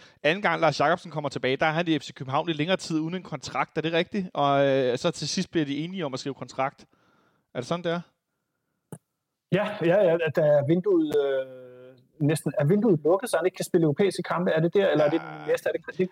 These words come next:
Speaker 2: i
Speaker 1: Ej,
Speaker 2: hvert
Speaker 1: det
Speaker 2: fald til samme tilfælde med Christian Poulsen, som også står på listen. Øh, men er det en penis-transfer? Det ved jeg ikke. Det er et større navn, end det er en penis. Øhm.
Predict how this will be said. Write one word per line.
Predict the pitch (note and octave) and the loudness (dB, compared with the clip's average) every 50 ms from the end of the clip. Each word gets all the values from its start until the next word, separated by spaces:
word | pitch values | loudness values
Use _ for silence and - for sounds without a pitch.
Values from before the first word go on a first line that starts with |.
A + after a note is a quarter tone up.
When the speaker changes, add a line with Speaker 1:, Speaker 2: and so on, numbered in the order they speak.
| - - | 0 2
Speaker 2:
i | |
Speaker 1:
Ej, | F3+ D3 | 2 4
Speaker 2:
hvert | F3+ - | 4 2
Speaker 1:
det | D#3 F#3 | 2 0
Speaker 2:
fald | D#3 C#3+ | 0 0
til | - - F3 E3 D3 - | 0 2 2 2 4 2
samme | F#3 F#3+ G3+ | 2 2 2
tilfælde | - - G3 E3 F#3+ E3 C#3+ | 4 4 4 4 4 4 2
med | C#3+ C#3 | 2 2
Christian | - - C#3+ - D3+ C#3+ | 2 0 0 0 0 0
Poulsen, | - D3+ D3+ E3+ E3+ - D#3+ | 2 2 2 2 0 -2 -4
som | - - - C3+ - _ - | -2 0 0 -2 -2 _ -2
også | G3 F#3+ - | -2 -2 0
står | - D3 C3 | -2 -2 0
på | D#3 D#3 | 2 2
listen. | D#3 D#3 D#3 - - - E3 D#3 _ _ - - _ - - - _ _ _ _ _ _ _ _ _ _ _ _ _ _ _ _ _ _ _ _ _ _ _ _ _ _ _ - - | 2 2 0 0 -2 -4 -4 -4 _ _ -20 -20 _ -20 -20 -20 _ _ _ _ _ _ _ _ _ _ _ _ _ _ _ _ _ _ _ _ _ _ _ _ _ _ _ 0 2
Øh, | C#3+ C#3 C3 B2 B2 G#2+ G#2 G#2 - | 4 4 6 4 4 2 0 0 -2
men | C#3+ D3 - | -2 0 2
er | - F3+ | 4 4
det | G#3 | 6
en | G#3+ G3 | 6 4
penis-transfer? | - - - G#3 A3 G#3+ - - - G3 - - - G3 | 4 4 2 2 2 2 -2 -4 -6 -8 -8 -6 -6 -4
Det | E3+ F#3+ | -4 -4
ved | F#3 F#3+ | -2 -2
jeg | E3+ E3+ | -2 -2
ikke. | F3+ - | 0 0
Det | F3 | 0
er | D#3 - | 0 -2
et | D#3+ - | -4 -2
større | - F#3 F3+ G3 G3 | 0 2 2 2 2
navn, | F3+ E3 F#3+ G#3 F#3+ - F3 | 0 0 0 -2 -4 -4 -4
end | F3 E3+ D#3 | -4 -2 0
det | E3+ | 0
er | E3 | 0
en | D#3 | 2
penis. | - F3+ F3 F3+ F#3+ G3 F#3 - - - - - C#3+ | 2 2 2 2 2 2 0 0 -2 -6 -6 -2 0
Øhm. | D#3 D3+ D3 C#3+ C#3+ C#3+ | 2 2 2 2 2 0